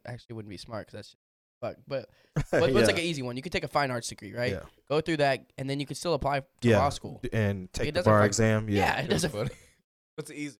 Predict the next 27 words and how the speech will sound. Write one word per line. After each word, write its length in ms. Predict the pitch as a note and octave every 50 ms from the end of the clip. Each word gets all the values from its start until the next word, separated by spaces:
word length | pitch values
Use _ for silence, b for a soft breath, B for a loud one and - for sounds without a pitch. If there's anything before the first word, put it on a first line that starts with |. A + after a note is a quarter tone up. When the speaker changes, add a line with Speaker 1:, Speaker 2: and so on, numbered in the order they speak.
| _ -
Speaker 3:
Ah, 180 | A2 G2+ G2+ -
fine 260 | - D3+ D#3+ D#3 D3
arts 240 | C3+ C#3+ D3 B2 A2+
degree. 160 | A#2+ C#3+ C#3+ -
Speaker 1:
Yeah. 880 | G3 E3 C#3+ - - - - - - - - A3 - A#3 G#3 - A3 G3+
Speaker 3:
<laughs> 20 |
Somebody 480 | F3 D#3+ - E3+ D#3 D#3 D#3 D#3 D3 D3+
with 140 | D#3 D#3 C3+
a 60 | C3
fine 280 | G2+ - A2+ G#2+ A#2 A2+
arts 240 | A2 A#2 B2+ A#2 A#2+
degree 380 | B2 A2+ G#2+ A2+ A2+ A2+ A2+
just 220 | G#2+ A2 A2+ A2 -
heard 160 | B2 A2+ A2
that, 80 | A2 G#2
like, 80 | F#2 F2+
Speaker 2:
See, 200 | - - - D3
Speaker 3:
"Fuck 60 | C#3+ C#3+
Speaker 2:
those 240 | D3+ G3+ A#3 E3
are 40 | F#3+
the 120 | D#3 C3 A2+
Speaker 3:
you." 80 | C#3+
Speaker 2:
things 280 | B2+ B2+ B2+ B2+ A#2 B2
we 120 | A#2+ A#2
have 240 | A#2+ A#2 A2+ - -
to 100 | - G#2
get 260 | G2+ A2 G#2+ G2+ -